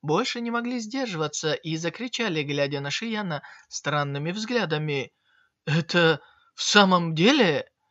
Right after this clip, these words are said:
пробормотало про себя всё молодое поколение клана Демонической Песни. <coughs> «Мы...» Етяньму откашлялся и со стыдом сказал. «Все хорошие земли были завоёваны крылатым племенем,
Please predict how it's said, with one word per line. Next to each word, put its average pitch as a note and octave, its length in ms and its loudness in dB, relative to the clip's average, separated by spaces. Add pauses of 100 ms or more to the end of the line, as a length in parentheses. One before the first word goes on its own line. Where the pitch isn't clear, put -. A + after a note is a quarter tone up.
(140)
пробормотало D3+ 760 0
про A3 140 -4
себя F#3 340 2
всё F#3+ 340 -4
молодое F3+ 400 -2
поколение C#3+ 600 -6
клана C#3+ 380 -4
Демонической C3+ 640 -8
Песни. C#3+ 720 -8 (640)
<coughs> - 920 2 (460)
«Мы...» C4 760 -4 (420)
Етяньму D3+ 580 -2
откашлялся E3+ 760 -2
и F3+ 160 -4
со D#3+ 160 -4
стыдом D3+ 400 -2
сказал. F3+ 720 -2 (640)
«Все F3+ 420 -2
хорошие D4+ 640 -2
земли A#3 560 -4
были G3+ 260 -2
завоёваны B3+ 720 -2
крылатым G3 600 -2
племенем, F3+ 640 -6